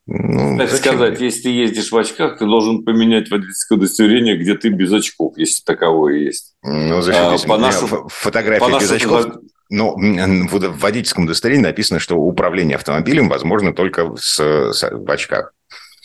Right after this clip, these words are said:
Speaker 1: Вот.
Speaker 2: Да, п-, п-, слушай, ну, раньше и сейчас действует такое правило. Вот если ты в очках,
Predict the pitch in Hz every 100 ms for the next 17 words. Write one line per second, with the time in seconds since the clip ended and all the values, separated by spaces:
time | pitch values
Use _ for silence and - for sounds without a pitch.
0 | - - - _ _ - 69 69 - 80
1 | 113 - - - - - - - 82 -
2 | 110 104 98 117 - - 98 131 127 -
3 | 92 87 95 95 - 104 139 110 90 110
4 | - 98 - 95 104 101 104 90 76 76
5 | 80 85 - - 95 95 85 76 92 -
6 | - 202 -